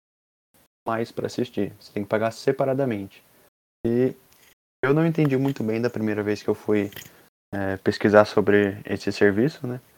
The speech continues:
Mas, sei lá, eu achei estranho, mas devido esse serviço ser ainda muito novo, né, muito recente, então acho que é uma forma deles, eu ia dizer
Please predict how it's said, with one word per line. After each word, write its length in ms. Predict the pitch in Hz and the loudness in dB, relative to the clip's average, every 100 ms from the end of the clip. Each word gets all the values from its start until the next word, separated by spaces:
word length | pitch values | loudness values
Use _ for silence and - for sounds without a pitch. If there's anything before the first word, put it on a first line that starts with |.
| _ _ _ _ _ 101 | _ _ _ _ _ -6
Mas, 760 | 107 110 117 117 - - - - _ _ _ _ _ _ _ _ _ _ | -2 -2 -4 -6 -10 -14 -16 -20 _ _ _ _ _ _ _ _ _ _
sei 260 | - 160 160 | -2 2 4
lá, 160 | 117 | 4
eu 140 | 107 110 | 4 2
achei 500 | - - - 143 151 | 0 -10 -2 4 4
estranho, 460 | 165 - 127 143 | 2 -2 -2 0
mas 460 | 156 147 143 - - - | 0 0 -2 -4 -20 -20
devido 760 | - 110 110 117 117 135 139 131 - _ _ _ _ _ _ - | -10 -2 2 2 4 2 2 0 -8 _ _ _ _ _ _ -8
esse 160 | 107 | -6
serviço 400 | - 110 107 117 | 0 0 0 -6
ser 180 | 113 - | -6 0
ainda 200 | 110 110 | 2 2
muito 400 | 107 113 151 - | 2 2 0 0
novo, 360 | 107 110 135 107 | 2 2 0 -2
né, 120 | 104 | -4
muito 260 | 104 110 117 | -4 -6 -4
recente, 680 | 113 - - 113 143 - _ _ _ _ _ _ _ | -6 -6 -6 -4 -4 -8 _ _ _ _ _ _ _
então 180 | - 110 | -8 -6
acho 160 | 113 - | -6 -2
que 80 | |
é 80 | 117 | 0
uma 200 | 117 120 | 2 0
forma 400 | 123 117 113 120 | 0 2 2 2
deles, 720 | 117 117 120 120 - - - - _ _ _ _ _ _ _ _ _ _ _ _ _ _ - | 0 2 2 2 -2 -16 -18 -20 _ _ _ _ _ _ _ _ _ _ _ _ _ _ -10
eu 200 | - 135 | 2 4
ia 120 | 156 165 | 6 4
dizer 500 | 147 156 170 147 | 2 2 4 4